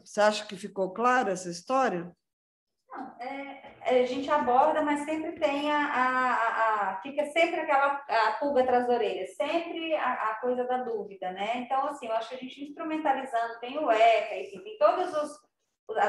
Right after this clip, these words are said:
Speaker 2: documentação que a gente tem, por mais que a gente instrumentalize e, e coloque essas, essas normativas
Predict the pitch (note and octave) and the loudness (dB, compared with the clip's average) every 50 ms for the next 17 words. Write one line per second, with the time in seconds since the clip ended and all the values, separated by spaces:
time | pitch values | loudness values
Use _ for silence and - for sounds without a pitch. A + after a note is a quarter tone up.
0 | G#3+ A#3 A#3 A#3 A#3 A3+ A3 A3 A3 G#3 - G#3+ G#3+ - G#3+ G3+ G3+ G3+ G3+ - | 2 0 -2 -4 -6 -8 -8 -8 -8 -8 -8 -10 -14 -12 -12 -12 -10 -12 -14 -16
1 | - _ - - A3 A#3+ C4 C#4+ D4+ D4+ - - _ _ _ - D4 D4 C#4+ C#4+ | -14 _ -4 -2 -2 -2 -2 -4 -6 -8 -12 -14 _ _ _ 0 2 2 4 4
2 | D4+ E4 F4 F#4+ G#4 G4+ - - F#4+ E4+ D4 C#4+ C#4+ C#4+ C4 C4 - B3+ C4+ C#4 | 4 4 6 4 4 2 0 -2 -2 -2 -2 -2 -4 -4 -6 -6 -8 -8 -10 -10
3 | - - D4 C#4+ C4+ C4+ C#4 C#4+ - B3+ A#3+ A#3+ A#3+ C4 C#4+ D4+ D#4+ D#4+ C#4+ B3+ | -8 -8 -8 -8 -8 -8 -8 -4 0 0 0 0 0 -2 -4 -4 -4 -6 -6 -6
4 | A#3+ A#3+ A#3 A#3 A3+ A3 - - A3 - - - G#4+ - - A#3+ A3 A3+ A#3+ B3 | -6 -6 -6 -6 -6 -10 -10 -14 -16 -16 -14 -14 -10 -2 2 2 4 4 4 2
5 | B3+ B3+ B3+ B3+ A#3 A#3 A#3 A#3 A3+ G#3+ G#3+ - - - - G3 G3+ G3+ - G#3+ | 2 2 0 0 0 0 0 0 -2 -2 -4 -6 -10 -6 -2 0 0 0 0 -2
6 | G3+ G3 G3 G#3+ G#3 G#3+ A3 A3 G#3+ G#3+ - A3 G#3+ G3+ G#3 G3+ | -2 -2 -4 -6 -10 -8 -8 -8 -10 -10 -12 -10 -6 -4 -4 -4